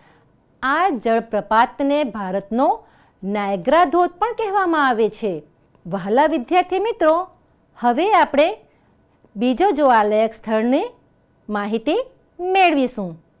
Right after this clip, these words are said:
તીરથગઢનો ધોધ. છત્તીસગઢમાં તીરથગઢનો ધોધ પણ પ્રસિદ્ધ પર્યટન સ્થળ છે. તો તેના વિશે પણ જાણીએ.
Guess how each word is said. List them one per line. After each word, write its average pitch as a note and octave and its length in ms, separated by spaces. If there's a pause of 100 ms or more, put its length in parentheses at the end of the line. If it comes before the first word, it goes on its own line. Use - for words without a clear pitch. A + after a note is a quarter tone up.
(320)
તીરથગઢનો E4 1000 (160)
ધોધ. G3+ 460 (540)
છત્તીસગઢમાં C4 840 (720)
તીરથગઢનો C#4 760
ધોધ C#4+ 280
પણ F#4+ 420 (540)
પ્રસિદ્ધ C#4+ 420 (520)
પર્યટન A3+ 480 (420)
સ્થળ B3 440
છે. G3+ 300 (440)
તો F#3 80
તેના G3+ 340
વિશે A#3+ 240
પણ D#4+ 220
જાણીએ. D#4 400